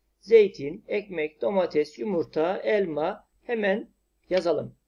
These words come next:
Olives, olives, bread, tomato,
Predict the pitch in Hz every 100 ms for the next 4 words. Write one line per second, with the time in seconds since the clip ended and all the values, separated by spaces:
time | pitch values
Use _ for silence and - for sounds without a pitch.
0 | _ _ _ - 247 277 180 - - -
1 | - _ _ _ _ _ - 139 202 196
2 | 131 - - - - _ _ _ _ _
3 | _ _ - 156 165 208 170 - - -
4 | _ _ _ _ _ _ _ - - _
5 | _ _ _ _ _ 143 143 208 233 233
6 | 240 262